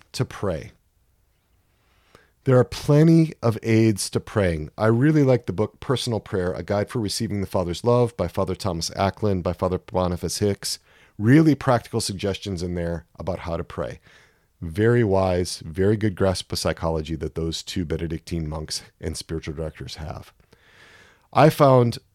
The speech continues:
Fire Within by Father Thomas Dubay. That was what launched my prayer life decades ago.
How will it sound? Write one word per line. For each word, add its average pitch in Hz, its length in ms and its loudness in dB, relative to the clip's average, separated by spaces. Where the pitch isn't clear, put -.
Fire 120 300 6
Within 117 380 4
by 104 80 2
Father 95 260 2
Thomas 90 380 -2
Dubay. 104 560 4
That 120 340 6
was 131 160 4
what 113 240 2
launched 104 640 2
my 104 320 2
prayer 92 320 0
life 87 340 -4
decades 80 480 -8
ago. 62 320 -16